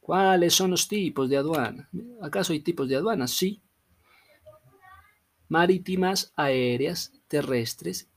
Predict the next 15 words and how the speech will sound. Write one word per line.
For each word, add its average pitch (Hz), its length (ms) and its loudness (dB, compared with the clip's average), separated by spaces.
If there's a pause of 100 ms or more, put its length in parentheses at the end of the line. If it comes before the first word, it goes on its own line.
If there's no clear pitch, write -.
internas. 185 680 4 (1800)
¿Cuáles 214 260 2
son 202 180 4
los - 280 2 (280)
despachos - 800 -2
aduaneros? 139 960 -4 (800)
Oye, 185 300 4
pues 139 180 2
mira 160 280 4
que 147 80 0
los 135 180 0
despachos 123 520 -2
aduaneros 127 560 0
de 165 240 4
mercancías. 143 1500 -4